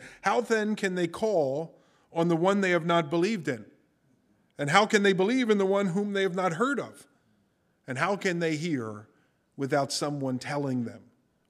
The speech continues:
or preaching to them?" So how can a person come to believe something if nobody ever talks to them about that particular, nobody ever explains it to them? Now, I'll go further, though. On the other hand, why should they believe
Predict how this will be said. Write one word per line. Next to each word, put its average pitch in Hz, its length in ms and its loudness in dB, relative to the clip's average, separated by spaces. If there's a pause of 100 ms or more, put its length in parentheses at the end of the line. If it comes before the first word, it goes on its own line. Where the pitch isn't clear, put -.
or 120 100 -6
preaching 170 480 -2
to 127 140 -6
them?" 107 220 -10 (1120)
So 151 160 -4
how 160 140 2
can 196 160 0
a 170 40 0
person 180 340 -4
come 180 240 -4
to 165 120 -6
believe 170 440 -2
something 120 680 -6 (400)
if 147 160 -6
nobody 180 320 0
ever 170 160 -2
talks 240 400 -6
to 160 100 -6
them 123 340 -6 (280)
about 139 320 -4
that 139 160 -4
particular, 131 340 -10
nobody 170 240 -6
ever 185 160 -2
explains 202 640 -6
it 165 160 -6
to 143 100 -4
them? 117 280 -8 (1160)
Now, 196 180 0
I'll 196 100 6
go 202 180 4
further, 277 520 -2
though. 156 300 2
On 175 160 -2
the 170 120 0
other 247 220 0
hand, 139 540 -4
why 175 760 -4
should 156 320 -4
they 143 180 0
believe 123 720 -8